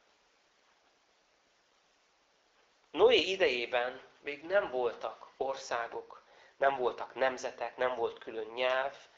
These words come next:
nem volt, nem volt egy irányító elit, nem volt egy zsidóság, ö,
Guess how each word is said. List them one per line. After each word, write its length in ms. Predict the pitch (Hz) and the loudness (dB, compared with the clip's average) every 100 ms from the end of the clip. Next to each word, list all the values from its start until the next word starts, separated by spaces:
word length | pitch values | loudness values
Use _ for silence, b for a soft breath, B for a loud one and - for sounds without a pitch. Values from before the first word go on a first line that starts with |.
| B B B | B B B
nem 240 | - 151 156 | 10 10 10
volt, 520 | 135 120 117 - - _ _ _ _ _ - | 8 8 6 0 -14 _ _ _ _ _ -12
nem 140 | 143 | -2
volt 220 | 147 131 | -2 0
egy 320 | 127 113 - - _ _ _ _ _ _ _ | -4 -6 -14 -20 _ _ _ _ _ _ _
irányító 720 | - 147 139 123 120 - 113 113 | -4 4 4 4 -2 -8 -8 0
elit, 600 | 139 139 135 - - - - | 0 0 -6 -12 -20 -20 -20
nem 140 | - 113 | -12 -10
volt 220 | 113 110 - | -2 -2 -2
egy 140 | - | -8
zsidóság, 920 | - 135 135 123 - 135 120 123 - b b b b b b b b _ | -6 -4 -2 -2 -2 0 0 -2 -8 b b b b b b b b _
ö, 360 | - 117 107 | 2 4 4